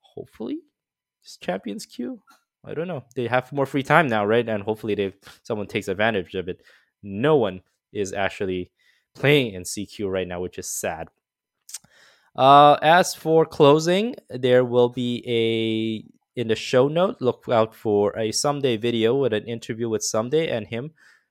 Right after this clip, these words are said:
dropping his K-drama list. What has he been watching? What is he looking forward to watch? Find that in the show notes. Continue to support our boys. You know,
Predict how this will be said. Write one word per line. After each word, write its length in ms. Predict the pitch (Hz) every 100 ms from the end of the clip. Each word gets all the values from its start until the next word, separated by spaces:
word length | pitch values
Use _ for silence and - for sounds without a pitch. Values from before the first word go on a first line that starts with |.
| _ _ _
dropping 380 | _ 98 - 120
his 240 | 120 123 -
K-drama 640 | - 107 - 98 131 92
list. 340 | 90 95 -
What 140 | 98 95
has 200 | 101 -
he 120 | 104
been 220 | 104 92
watching? 420 | 92 147 - -
What 140 | 92 92
is 140 | -
he 80 | 101
looking 280 | 95 101 95
forward 320 | 104 135 143
to 120 | -
watch? 360 | 50 - - - _ _ _ _ _
Find 160 | 170 196
that 80 | 202
in 80 | 156
the 60 |
show 240 | 135 120 117
notes. 320 | 117 117 - _ _ _
Continue 300 | 160 196 214
to 100 | 185
support 480 | - 135 139 131 -
our 140 | 113
boys. 520 | 107 110 110 110 107 120
You 140 | 113
know, 260 | 117 110